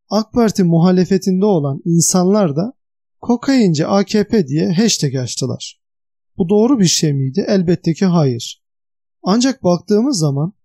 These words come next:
ülkemizde siyaset tamamen çamur atma üzerine. C H P içinde taciz olayları yaşandığı zaman C H P de üzerini kapatmaya çalışmış,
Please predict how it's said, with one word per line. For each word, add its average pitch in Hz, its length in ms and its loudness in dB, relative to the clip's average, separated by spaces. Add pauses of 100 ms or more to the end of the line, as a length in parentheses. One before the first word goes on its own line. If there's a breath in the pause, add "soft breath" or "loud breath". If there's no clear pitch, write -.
(240)
ülkemizde 220 680 2
siyaset 220 640 0
tamamen 202 480 0
çamur 196 360 2
atma 156 280 -2
üzerine. 120 380 -8 (520)
C 190 220 2
H 220 160 2
P 262 200 2
içinde 160 520 0 (460)
taciz 196 580 0
olayları 165 520 2
yaşandığı 180 580 2
zaman 151 400 -4 (440)
C 196 260 4
H 233 140 2
P 214 240 0
de 131 220 -2 (140)
üzerini 170 440 0
kapatmaya 175 560 -2
çalışmış, 240 760 0